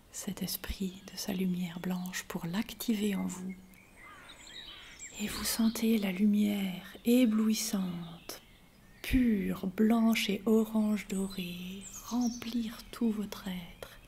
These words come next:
Vous sentez la force de cet esprit de courage s'écouler dans votre colonne de chakra, remplir chaque chakra, chacune des qualités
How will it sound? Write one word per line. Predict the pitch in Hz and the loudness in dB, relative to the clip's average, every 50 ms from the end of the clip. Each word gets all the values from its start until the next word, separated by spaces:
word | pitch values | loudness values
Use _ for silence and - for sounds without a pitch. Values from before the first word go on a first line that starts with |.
| - - - - - - - - - - - - - - - | -20 -20 -20 -20 -18 -18 -18 -18 -18 -18 -20 -20 -18 -16 -12
Vous | - 208 | -4 -2
sentez | - - - 214 214 - - 220 | -2 0 0 0 -2 -2 -2 -2
la | 208 214 208 | -2 -2 -4
force | - - - - - - 240 240 240 240 247 - - - - - - - - - - - - - | -6 -6 -6 -6 -4 -2 0 0 0 -2 -2 -2 0 0 2 2 0 -2 -4 -8 -14 -18 -12 -4
de | 208 214 214 | 0 0 0
cet | 202 - - 233 220 - 214 | 2 2 2 2 2 2 2
esprit | 202 - - - - - - - - 240 208 | 2 2 2 2 -2 -6 -8 0 2 2 2
de | 214 | 2
courage | 208 - - 214 202 - 202 196 202 202 208 208 208 202 - - - - - - - - - - - - - - - - - - - - - - - | 0 0 0 0 0 0 0 0 0 0 0 0 0 -2 -4 -6 -8 -10 -14 -16 -18 -18 -16 -16 -14 -14 -14 -16 -18 -18 -20 -20 -20 -20 -20 -20 -14
s'écouler | - - - - 262 254 254 - - 262 240 240 233 | -12 -8 -2 0 0 0 -2 -2 0 2 4 4 4
dans | 208 208 | 4 4
votre | 190 190 202 196 - 214 | 2 2 -2 -2 -4 -6
colonne | 208 - - 214 202 202 208 208 196 | -6 -2 -2 0 0 2 2 2 2
de | 190 196 | 2 0
chakra, | 196 - - 202 196 - - - 190 175 170 - - - - - - - - - - - - - - - - - - - - - - - - | -2 -2 -4 -4 -6 -6 -10 -8 -8 -8 -8 -12 -16 -20 -18 -18 -18 -18 -18 -18 -18 -20 -20 -20 -20 -20 -20 -20 -20 -20 -20 -20 -18 -14 -8
remplir | - - 226 233 226 - - 240 240 | 0 4 4 4 4 4 -2 -2 0
chaque | - - - - - 269 262 262 254 | 0 0 0 2 2 2 2 2 2
chakra, | - - - 226 220 - - - - - 185 180 175 165 - - - - - - - - - - - - - - - - - - | 0 -4 -2 -4 -4 -4 -6 -12 -8 -6 -6 -6 -8 -10 -14 -20 -20 -20 -20 -20 -20 -20 -20 -20 -20 -20 -20 -20 -20 -20 -20 -14
chacune | - - - - - 247 240 247 - - 262 262 247 226 | -8 -4 -4 0 2 2 0 0 4 6 10 10 10 10
des | 214 220 | 8 6
qualités | - - - - 254 247 254 254 240 - - - - 226 214 202 196 | 0 0 4 6 8 10 10 8 6 2 -6 0 2 4 4 4 0